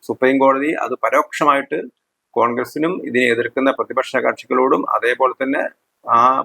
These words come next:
പ്രതിപക്ഷം ഭരിക്കുന്ന സംസ്ഥാനത്തെ സർക്കാരുകളോടും ചോദിക്കുകയാണ്, നിങ്ങൾക്ക് വിദേശികളെ വെച്ചിട്ട്, ആ, വോട്ടർ പട്ടികയിൽ, വിദേശികളെ വോട്ടർ പട്ടികയിലേക്ക് തിരികെ കയറ്റണോ എന്ന വ്യംഗ്യമായ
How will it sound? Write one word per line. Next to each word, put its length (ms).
പ്രതിപക്ഷം 480
ഭരിക്കുന്ന 360
സംസ്ഥാനത്തെ 720
സർക്കാരുകളോടും 760
ചോദിക്കുകയാണ്, 500
നിങ്ങൾക്ക് 340
വിദേശികളെ 680
വെച്ചിട്ട്, 540
ആ, 60
വോട്ടർ 340
പട്ടികയിൽ, 580
വിദേശികളെ 520
വോട്ടർ 240
പട്ടികയിലേക്ക് 480
തിരികെ 460
കയറ്റണോ 400
എന്ന 320
വ്യംഗ്യമായ 680